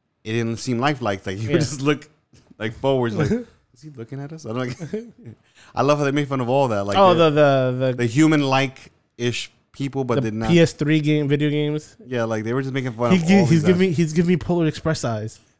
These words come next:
Speaker 2: He's giving me Polar Express eyes.
Speaker 1: <laughs> That's what I say, I loved all those scenes where they were just, like, referencing these technology or, or cartoons or very
Speaker 2: They
Speaker 1: specific
Speaker 2: made
Speaker 1: things
Speaker 2: fun
Speaker 1: that
Speaker 2: of everything and, and took knowledge of how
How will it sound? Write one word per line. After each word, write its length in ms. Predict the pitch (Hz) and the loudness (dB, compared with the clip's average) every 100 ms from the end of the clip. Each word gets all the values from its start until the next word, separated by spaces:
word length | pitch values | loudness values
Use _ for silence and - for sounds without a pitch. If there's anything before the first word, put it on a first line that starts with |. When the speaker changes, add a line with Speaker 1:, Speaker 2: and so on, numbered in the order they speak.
| _ _ - | _ _ -8
Speaker 2:
He's 120 | 185 | 0
giving 220 | 190 185 196 | 4 6 4
me 60 | |
Polar 240 | 170 196 190 | 6 6 6
Express 380 | - - 180 147 | 4 0 0 2
eyes. 260 | 139 120 | -2 0
Speaker 1:
<laughs> 140 | 123 147 - - - - 135 - _ - 104 - - - - - - | -2 -4 -4 -6 -6 -6 -6 -6 _ -16 -16 -16 -20 -20 -20 -10 -4
That's 140 | 139 | -2
what 60 | 151 | 2
I 20 | |
say, 60 | 147 | 2
I 80 | |
loved 320 | 131 139 147 123 | 4 2 0 2
all 120 | 135 | 2
those 220 | 139 113 | 2 0
scenes 220 | 117 107 | -2 -2
where 80 | 107 | -2
they 100 | 107 | -2
were 80 | 117 | -2
just, 240 | 120 107 | -4 -6
like, 180 | 107 101 | -6 -6
referencing 540 | 101 110 - 117 117 | -4 -4 -4 -6 -4
these 200 | 107 101 | -4 -6
technology 680 | - - 95 101 113 117 113 | -8 -8 -6 -4 -4 -4 -4
or, 100 | 107 | -4
or 220 | 104 101 | -4 -6
cartoons 640 | 92 - 104 - 113 110 101 | -6 -6 -6 -4 -4 -4 -4
or 60 | |
very 180 | 101 107 | -4 -4
Speaker 2:
They 60 | 110 | -4
Speaker 1:
specific 340 | - 113 220 | -8 0 2
Speaker 2:
made 120 | 254 | 4
Speaker 1:
things 80 | 262 | 2
Speaker 2:
fun 120 | 226 202 | 2 0
Speaker 1:
that 100 | 147 | 0
Speaker 2:
of 40 | |
everything 560 | 139 156 175 180 185 175 | 0 0 0 -2 -4 -2
and, 280 | 143 139 143 | -2 -2 -2
and 360 | 147 143 139 - | -4 -4 -4 -6
took 220 | - 156 | -6 -2
knowledge 320 | 143 131 131 | 0 0 0
of 200 | 127 120 | -2 -4
how 640 | 110 135 123 123 120 117 117 | -6 -2 0 0 0 -4 -8